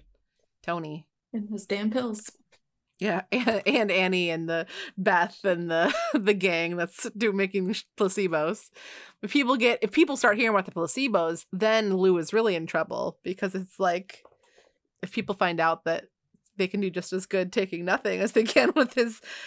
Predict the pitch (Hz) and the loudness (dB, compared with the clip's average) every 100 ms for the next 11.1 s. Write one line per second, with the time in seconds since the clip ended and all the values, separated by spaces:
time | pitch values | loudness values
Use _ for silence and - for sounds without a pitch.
0 | - 214 214 202 180 165 170 160 - - | -8 2 2 4 0 0 0 -2 -2 -12
1 | - 190 185 196 170 160 165 _ _ - | -4 -2 0 -2 -2 -4 -12 _ _ -4
2 | 185 185 156 180 208 - - 247 240 285 | 0 2 2 0 -6 -8 -2 -2 4 2
3 | 170 - 170 190 - - - _ _ _ | 2 -2 -4 -12 -12 -16 -16 _ _ _
4 | - _ _ _ _ - - _ _ - | -20 _ _ _ _ -20 -20 _ _ 0
5 | 262 - 277 226 214 180 170 175 - 190 | 0 2 2 2 2 2 0 -4 -6 -2
6 | 180 180 202 330 262 185 170 - - 165 | -2 0 0 2 0 0 -2 -4 -4 0
7 | 165 185 - 226 262 254 202 226 - - | 0 0 -2 -2 0 0 2 2 0 2
8 | 208 196 208 233 240 240 226 185 196 196 | 2 2 2 4 2 0 -2 0 0 2
9 | 202 208 214 208 202 190 180 185 180 185 | 2 2 0 2 2 2 0 0 0 0
10 | 196 185 175 175 160 190 277 359 - - | 0 0 -2 -4 -2 0 0 -2 -6 -18